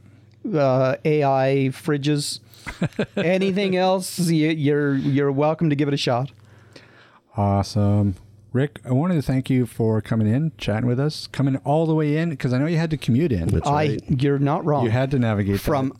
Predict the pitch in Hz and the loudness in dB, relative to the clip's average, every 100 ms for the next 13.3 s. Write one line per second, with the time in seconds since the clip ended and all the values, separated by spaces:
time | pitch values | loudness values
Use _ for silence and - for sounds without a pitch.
0 | - 180 185 185 208 - 147 160 202 - | -4 2 2 2 -2 -2 0 0 -2 -2
1 | 175 156 143 143 113 - - 101 104 151 | -2 -2 -2 -2 -2 -4 -4 0 0 0
2 | 113 95 95 85 - - - - - - | 0 0 -2 -4 -6 -14 -16 -20 -20 -20
3 | - - - - - - - 113 127 131 | -20 -20 -20 -20 -20 -20 -6 0 2 0
4 | 110 127 127 139 113 87 - - 123 - | 0 0 0 0 0 -4 -8 -6 -4 -2
5 | 80 - - - 123 135 160 180 185 165 | -4 -6 -12 -4 0 0 2 2 0 0
6 | 185 180 185 110 - - - 110 131 - | -2 0 -2 -4 -10 -18 -6 -4 -4 -2
7 | 165 156 90 - 98 - - 95 - 104 | 0 0 -2 -2 -4 -2 -2 -2 0 -2
8 | 104 107 107 113 - 175 180 - - - | -2 -2 -4 -4 -4 -2 -2 -6 -20 -20
9 | - _ _ - - _ _ - 131 123 | -20 _ _ -20 -20 _ _ -2 0 0
10 | 117 101 107 98 95 101 90 95 95 95 | 0 0 0 0 0 -2 0 2 4 4
11 | 95 95 98 95 92 101 98 95 101 131 | 2 0 0 0 0 0 0 0 0 0
12 | 147 87 92 107 95 104 110 117 127 139 | 0 0 0 0 2 0 0 -2 0 -2
13 | - 117 123 | 0 -2 -2